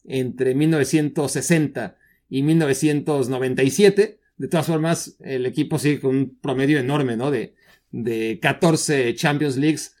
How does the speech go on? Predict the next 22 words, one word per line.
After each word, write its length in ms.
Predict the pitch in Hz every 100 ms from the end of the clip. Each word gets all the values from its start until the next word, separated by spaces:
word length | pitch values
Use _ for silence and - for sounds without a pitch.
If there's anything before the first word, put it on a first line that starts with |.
| _
sobre 360 | - - 131 120
aproximadamente 1040 | 147 135 147 147 147 135 143 127 101 - _ _ _
setenta 560 | - 151 - 170 151 120
jugadas, 680 | 135 120 113 95 - - _
una 300 | 185 143 131
cada 180 | 127 127
cinco, 480 | 190 180 170 - _ _ _ _
pero, 680 | 151 120 113 110 101 - _ _ _ _ _
pero 160 | 147 123
si 80 | 135
le 100 | 131
quitas 300 | 165 180 -
esos 260 | 175 -
treinta 380 | - 170 165 165
años 360 | 160 170 135 -
en 140 | 117
que 100 | 127
no 100 | 127
las 120 | 143 143
ganó, 300 | 131 135 196
imagínate, 520 | 120 135 165 - 98
son, 380 | 120 123 120